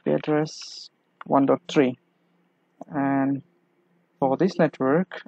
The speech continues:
uh, the I P address I'm gonna use is one seven two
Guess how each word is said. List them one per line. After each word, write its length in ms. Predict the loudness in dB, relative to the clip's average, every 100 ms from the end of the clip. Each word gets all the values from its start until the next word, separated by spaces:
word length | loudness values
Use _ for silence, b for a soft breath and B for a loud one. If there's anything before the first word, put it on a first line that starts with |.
| -4
uh, 360 | 0 2 2 0
the 100 | -2
I 40 |
P 100 | 0
address 300 | 0 0 -2
I'm 120 | 0
gonna 120 | 2 2
use 440 | 0 -2 -4 -8 -10 -6
is 400 | -6 -6 -12 _ -20 _ _ _ _ _ _ _ _ _ _ _ _ _ _ _ -20 _ _ _ _ _ _ _ _ _ _ _ _
one 260 | -4 -2 -2
seven 360 | 0 2 2
two 480 | 0 0 2 0 -2